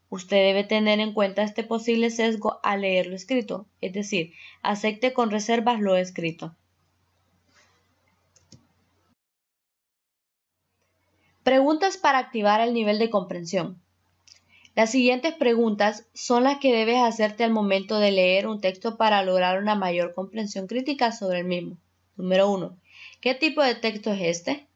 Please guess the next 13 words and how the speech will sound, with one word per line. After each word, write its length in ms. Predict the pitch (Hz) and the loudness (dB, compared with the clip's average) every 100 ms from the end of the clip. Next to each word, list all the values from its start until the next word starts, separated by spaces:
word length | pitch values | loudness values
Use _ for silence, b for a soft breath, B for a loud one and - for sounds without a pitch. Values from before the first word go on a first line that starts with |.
| _ _ _ _ _ - | _ _ _ _ _ -10
Número 280 | 180 180 190 | -2 2 4
dos, 360 | 214 196 185 - B B B | 4 2 -2 -20 B B B
¿qué 180 | - 214 | -2 -2
quiere 280 | 208 214 214 | 2 0 2
decir 220 | 226 240 | 0 2
el 140 | 220 226 | 2 2
autor 340 | 214 208 202 | 2 0 -2
con 140 | 220 | 0
la 80 | 214 | 0
siguiente 360 | 208 208 185 202 | 2 0 0 -4
expresión? 640 | 202 185 - 165 202 - _ _ _ _ - | -6 -8 -4 -4 -4 -10 _ _ _ _ -12
Número 380 | 180 170 175 180 | -6 -4 -2 0
tres, 380 | 208 202 - | -2 -2 -6